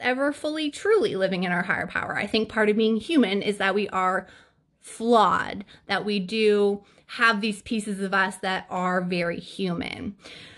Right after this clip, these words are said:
So ultimately, moral of that story, <laughs> I believe our dreams really do impact others, really do affect others,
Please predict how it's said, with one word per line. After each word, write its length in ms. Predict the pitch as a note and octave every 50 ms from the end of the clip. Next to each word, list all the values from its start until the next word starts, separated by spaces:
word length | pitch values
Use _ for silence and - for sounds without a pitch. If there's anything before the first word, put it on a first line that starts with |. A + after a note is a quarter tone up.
| - - _ _ _ _ _ _ _ _ _ -
So 800 | - - - - C#4+ B3+ B3 B3 B3 B3 A#3+ B3+ C4 B3 B3 - - - _ _ _ _ _ _ _ _
ultimately, 800 | C#4+ D4 C#4 C#4+ D#4 C#4+ D4 C4 F3 C#4+ C#4 C#4 C#4+ C#4+ C#4+ - - - _ _ _ _
moral 460 | - G#3+ A3+ B3 B3+ B3+ A#3+ A#3 G#3
of 140 | G3+ G3+ G3+
that 240 | G#3+ G3 F#3 F#3+ G3
story, 600 | - - G3 F#3 F3+ F#3+ F#3 F#3 F#3 A3+ C#4+ C#4 C4 B3+ B3 G#3+ F3+
<laughs> 260 | - A#3+ G#3 - -
I 140 | G3+ A3 A3+
believe 280 | G#3+ A#3 A#3 A3+ A3
our 120 | G#3+ G#3 G3
dreams 400 | F3+ G3 G3 F#3+ F#3 F#3+ F#3+ F#3+
really 360 | F3+ F3+ G3 G3+ G3+ G3+ G3+
do 180 | F3 F#3 F#3 F#3
impact 480 | - F#3 F#3 F3+ - G3 F3+ F3+ - -
others, 340 | G#3 F3+ F#3 F#3+ F#3+ F#3 F#3
really 240 | F#3 F3+ F#3+ F#3 F#3
do 140 | F3+ F#3 F3+
affect 420 | F3 F3 - - G3 F#3+ G3 -
others, 380 | - G3+ G3 G3+ G#3 G3+ G3+